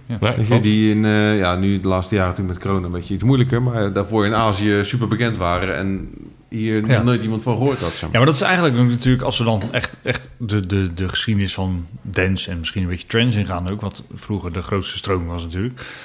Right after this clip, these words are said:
Speaker 1: Eh, eh, eh, Ferry Korsten en Chesto hebben dat ook gedaan. Die
Speaker 2: Ja.
Speaker 1: zijn eerst, Ferry is eerst in, eh, in Engeland doorgebroken.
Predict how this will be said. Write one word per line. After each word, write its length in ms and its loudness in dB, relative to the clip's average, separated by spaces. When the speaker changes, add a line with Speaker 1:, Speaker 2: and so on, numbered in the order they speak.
Speaker 1:
Eh, 180 0
eh, 200 -4
eh, 340 -4
Ferry 200 2
Korsten 380 0
en 160 -2
Chesto 280 0
hebben 200 -2
dat 100 -2
ook 60 -8
gedaan. 200 -4
Die 100 2
Speaker 2:
Ja. 80 6
Speaker 1:
zijn 120 0
eerst, 380 2
Ferry 340 4
is 100 0
eerst 300 -2
in, 220 0
eh, 760 -2
in 120 -4
Engeland 300 2
doorgebroken. 600 0